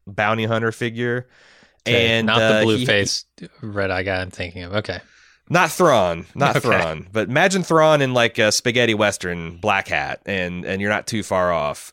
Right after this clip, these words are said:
Speaker 1: And, uh, this guy squares off against Boba Fett as a young man, and they have, uh, es-, essentially the exact same, um,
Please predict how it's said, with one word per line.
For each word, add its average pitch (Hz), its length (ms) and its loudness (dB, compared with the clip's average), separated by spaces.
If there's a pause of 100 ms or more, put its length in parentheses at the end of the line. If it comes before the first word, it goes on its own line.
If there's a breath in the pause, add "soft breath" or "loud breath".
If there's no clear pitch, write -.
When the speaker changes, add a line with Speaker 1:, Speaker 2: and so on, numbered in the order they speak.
Speaker 1:
And, 117 480 0
uh, 110 240 2
this 123 220 -4
guy 135 100 2
squares 123 380 0
off 113 180 2
against 104 240 -4
Boba 101 300 0
Fett 98 400 -2
as 90 160 -6
a - 40 -4
young 92 280 -4
man, 90 580 -4
and 87 300 -6
they 92 100 -4
have, 92 340 -4
uh, 87 380 -4
es-, - 160 -2
essentially 131 640 0
the 120 80 0
exact 110 380 -2
same, 107 600 -2 (320)
um, 87 680 -4